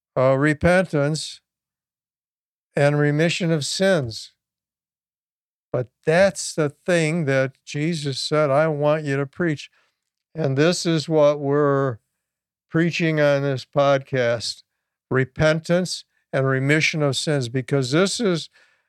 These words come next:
uh, you'll hear people talk about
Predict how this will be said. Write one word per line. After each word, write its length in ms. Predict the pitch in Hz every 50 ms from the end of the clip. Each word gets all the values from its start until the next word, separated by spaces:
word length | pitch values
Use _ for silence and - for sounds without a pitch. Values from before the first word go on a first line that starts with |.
| _ _ -
uh, 380 | - 135 127 127 127 127 127 127 143
you'll 240 | 147 139 147 147 147
hear 560 | 147 160 160 165 170 160 156 151 139 135 135 _ _
people 280 | - 160 151 139 143 139
talk 300 | - 156 147 143 139 -
about 480 | 143 127 131 131 131 131 131 139 143